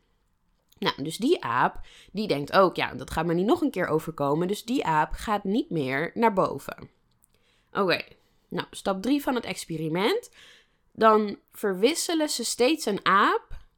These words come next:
die wel dat water bespuit heeft meegemaakt. En er komt dan een nieuwe bij. Nou,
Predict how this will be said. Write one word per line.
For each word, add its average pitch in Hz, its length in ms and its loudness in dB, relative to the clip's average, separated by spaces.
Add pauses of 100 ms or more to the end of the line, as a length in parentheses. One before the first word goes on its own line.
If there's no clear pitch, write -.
(140)
die 190 260 -6
wel 160 240 4
dat 233 160 2
water 214 580 2
bespuit 202 460 -2
heeft 202 200 -4
meegemaakt. 185 640 -2
En 165 100 -6
er 175 80 -4
komt 180 180 -4
dan 160 160 0
een 151 140 -2
nieuwe 208 280 2
bij. 123 440 -4
Nou, - 180 -6